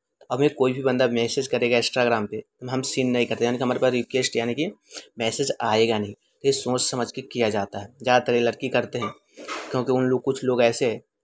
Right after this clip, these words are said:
जो उस account पे ज़्यादातर message करके परेशान करते रहते थे, इसलिए ऐसा होता है। तो इस कंडीशन में होता क्या है, मान लो कोई व्यक्ति आपने यहाँ पे कर रखा है don't,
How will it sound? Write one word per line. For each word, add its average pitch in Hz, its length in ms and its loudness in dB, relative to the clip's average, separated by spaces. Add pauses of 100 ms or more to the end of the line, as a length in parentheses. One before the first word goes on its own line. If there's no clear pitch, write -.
जो 135 120 4
उस - 300 -4
account 123 320 -2
पे - 80 -4
ज़्यादातर 117 480 2 (600)
message 120 280 -2
करके 120 260 0
परेशान 120 420 -2
करते 123 280 -2
रहते 107 260 -6
थे, 110 160 -6
इसलिए 107 420 -2 (320)
ऐसा 120 220 -4
होता 107 240 -4
है। 104 60 -8
तो - 60 -6
इस 135 140 -6
कंडीशन 131 380 -2
में 131 80 0
होता 127 260 -2
क्या 117 160 -8
है, 113 100 -14 (400)
मान 123 120 2
लो 127 80 2
कोई 123 160 -2
व्यक्ति 120 300 -2
आपने 120 260 2
यहाँ 120 140 0
पे - 80 -2
कर 117 180 -4
रखा 113 260 -4
है 113 60 -2
don't, 113 240 -2